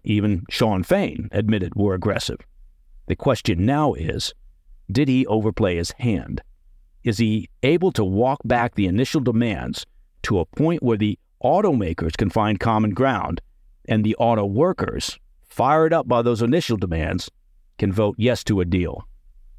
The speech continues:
And that, my friends, is the President's Daily Brief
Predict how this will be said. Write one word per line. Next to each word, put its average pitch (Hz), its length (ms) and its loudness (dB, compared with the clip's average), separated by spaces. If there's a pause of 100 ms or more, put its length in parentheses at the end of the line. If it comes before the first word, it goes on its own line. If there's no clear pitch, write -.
(720)
And 92 280 0
that, 139 340 2
my 90 160 0
friends, 87 480 -4 (460)
is 101 100 0
the 107 80 0
President's 110 460 0
Daily 107 260 2
Brief 110 420 -4